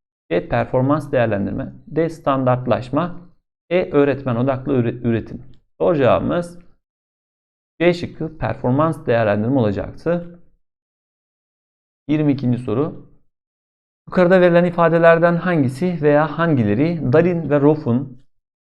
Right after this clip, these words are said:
okul geliştirme modeli boyutları arasında yer almaktadır? Bir, personel geliştirme. İki, öğretim ders geliştirme. Üç, örgüt geliştirme.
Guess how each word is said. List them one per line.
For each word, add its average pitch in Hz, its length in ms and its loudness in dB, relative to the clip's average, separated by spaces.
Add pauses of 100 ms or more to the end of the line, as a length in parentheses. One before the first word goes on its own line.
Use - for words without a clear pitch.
okul 185 260 0
geliştirme 156 480 0
modeli 139 320 2
boyutları 143 360 4
arasında 139 280 0
yer 127 240 2
almaktadır? - 720 -2 (240)
Bir, 175 380 -4
personel 135 560 0
geliştirme. 107 760 -6 (160)
İki, - 340 -6
öğretim 131 540 0
ders 113 260 -2
geliştirme. 127 760 -4
Üç, 202 220 -4 (100)
örgüt 170 460 -2
geliştirme. - 600 -10